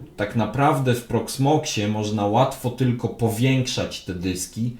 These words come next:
ale nie można ich łatwo zmniejszać. Zmniejszanie jest bardzo, no,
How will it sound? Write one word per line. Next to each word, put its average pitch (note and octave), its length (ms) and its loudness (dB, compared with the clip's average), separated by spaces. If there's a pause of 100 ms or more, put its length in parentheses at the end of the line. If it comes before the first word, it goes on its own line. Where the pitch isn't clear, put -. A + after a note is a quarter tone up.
(280)
ale G#2+ 240 4
nie A2+ 120 8
można B2+ 440 6
ich A2+ 220 0
łatwo A2+ 380 2
zmniejszać. G#2 640 0
Zmniejszanie A2+ 680 2
jest G#2 200 -2
bardzo, A#2 540 2 (460)
no, B2+ 420 4